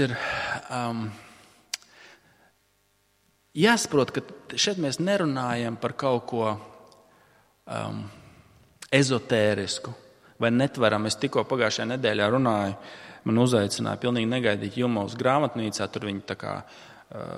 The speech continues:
ceturtdienu vakaros ir tādas, mm, kā to pasaka, tādas, kur viņi da-, saicina dažādus cilvēkus. Viens no viņiem bija es,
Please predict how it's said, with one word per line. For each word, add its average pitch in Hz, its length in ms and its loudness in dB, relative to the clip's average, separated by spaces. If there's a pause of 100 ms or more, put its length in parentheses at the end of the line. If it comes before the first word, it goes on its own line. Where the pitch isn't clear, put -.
ceturtdienu 110 500 -2
vakaros 107 460 -2
ir 92 120 -12
tādas, 101 560 -6
mm, - 520 -16
kā - 180 -14
to - 80 -16
pasaka, - 520 -14
tādas, - 200 -14 (760)
kur 107 160 -8
viņi 110 180 -6
da-, 120 60 -8
saicina 110 460 -2
dažādus 104 340 -2
cilvēkus. 123 400 2
Viens 101 120 -8
no 107 100 -6
viņiem 101 260 -4
bija 113 220 0
es, - 200 -8